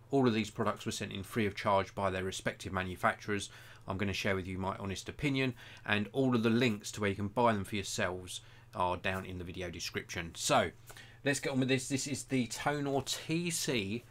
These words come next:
triple seven. Uh, really nice box, actually. Uh, really nicely presented. And when you take it out, it's already, uh, all on the stand. So it's on, like, a, it's a little shock mount, ready to go. Uh, this is what it looks like.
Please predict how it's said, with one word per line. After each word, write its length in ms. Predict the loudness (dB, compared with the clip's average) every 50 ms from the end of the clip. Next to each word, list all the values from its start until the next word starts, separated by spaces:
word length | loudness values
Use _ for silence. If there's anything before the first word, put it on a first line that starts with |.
| -20 -20 -20 -20 -20 -20 -18 -8
triple 340 | -2 0 0 0 0 -2 -4
seven. 520 | -2 -2 0 0 0 0 -2 -6 -8 -10 -14 -16 -18 -16 -16 -16 -10 -4
Uh, 160 | -2 -2 0 2
really 320 | 6 6 8 8 8 6
nice 220 | 6 6 4 2
box, 320 | 4 2 2 2 2 0 0
actually. 520 | 0 0 -2 -4 -6 -4 -4 -4 -6 -8 -10 -16 -18 -18 -10 -4 0
Uh, 280 | 4 4 6 4 4 4
really 320 | 6 10 10 10 10 10
nicely 340 | 6 4 2 2 0 -2 -2
presented. 640 | 0 2 2 2 2 0 0 -2 -2 -2 -4 -4 -2
And 120 | 2 4
when 100 | 4 6
you 80 | 6 4
take 280 | 4 2 0 0 0
it 60 | -2
out, 300 | 0 2 2 2 2 0
it's 140 | -4 -8 -8 -4 0
already, 920 | 2 4 4 4 4 6 6 6 6 6 2 0 0 0 -2 -2 -4 -4 -8 -14 -18 -18 -18 -18 -18 -8 0
uh, 400 | 4 4 4 4 4 2 0 0 -2 -8 -12 -2 4
all 240 | 6 6 8 8 8
on 100 | 8 6
the 80 | 4
stand. 540 | 2 2 2 4 4 4 4 0 -4 -8 -12 -14 -16 -16
So 160 | -4 2 2
it's 160 | 2 4 4 2
on, 120 | 0 2 4
like, 220 | 2 2 2 0 -2
a, 80 | -4 -2
it's 220 | -2 -4 -2 -2
a 40 | -2
little 140 | 0 0 0
shock 340 | 2 4 2 2 2 2
mount, 280 | 2 4 4 4 4 2 -2 -12 -18 -18 -18 -14 -6 0
ready 320 | 2 4 4 4 4 2
to 120 | 2 0
go. 240 | 0 0 0 -2 -2 -4 -6 -8 -10 -14 -18 -18 -18 -18 -10 -6
Uh, 120 | -4 -4 -2
this 180 | 0 -2 0 0
is 100 | 0 2
what 140 | 2 2 2
it 80 | 2
looks 260 | 0 0 0 -2 0
like. 260 | 2 4 4 2 2